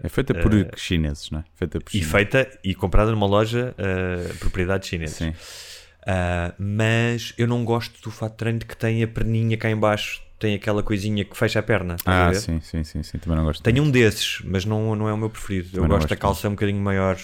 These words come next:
Speaker 2: mais aberta em baixo.
Speaker 1: Sim, sim, às vezes fica assim, é tipo calças do Aladino, não é? Depois fica meio
Speaker 2: Exatamente.
Speaker 1: a boiar,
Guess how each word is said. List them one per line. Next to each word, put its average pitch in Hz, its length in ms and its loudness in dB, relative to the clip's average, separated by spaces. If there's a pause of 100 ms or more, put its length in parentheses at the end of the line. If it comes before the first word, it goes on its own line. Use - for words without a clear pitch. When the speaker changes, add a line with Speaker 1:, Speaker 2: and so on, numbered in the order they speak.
(140)
Speaker 2:
mais 90 340 -8
aberta 90 280 -8
em - 20 -10
baixo. 82 320 -12
Speaker 1:
Sim, 78 300 0
sim, - 180 -4
às 78 140 2
vezes 80 100 -2
fica - 140 0
assim, 82 240 4
é 82 140 4
tipo - 280 -2
calças 87 340 2
do 92 80 6
Aladino, 85 540 4
não 80 140 2
é? 80 160 -2
Depois 76 240 -8
fica - 180 -6
meio 78 320 2
Speaker 2:
Exatamente. 80 300 -2
Speaker 1:
a - 40 4
boiar, 80 480 4